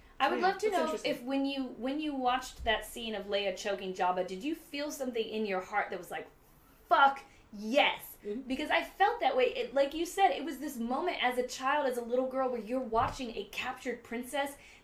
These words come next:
Speaker 1: kill the guy who captured her.
Speaker 2: Mm-hmm.
Speaker 1: How often did we get that? 'Cause
Speaker 2: Rarely,
Speaker 1: I, um,
Speaker 2: if ever.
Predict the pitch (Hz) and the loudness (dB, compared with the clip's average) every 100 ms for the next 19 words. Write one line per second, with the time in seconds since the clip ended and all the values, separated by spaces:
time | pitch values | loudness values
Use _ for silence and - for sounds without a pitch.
0 | - - 330 330 370 403 - - 262 - | -14 -2 2 2 2 -2 -10 -6 -2 0
1 | 311 302 - 240 277 349 370 359 427 233 | 0 0 -2 -2 0 2 2 2 0 0
2 | 254 381 - - - 392 427 427 339 285 | -2 -4 -8 -10 0 2 2 0 -4 -4
3 | 285 294 - 214 - - - 226 - - | -4 -4 -4 -4 -4 -10 -8 0 2 4
4 | 180 180 185 190 196 190 185 185 180 185 | 4 4 4 2 0 -6 -8 -8 -10 -14
5 | - - 180 175 165 170 | -8 -2 -2 -4 -8 -10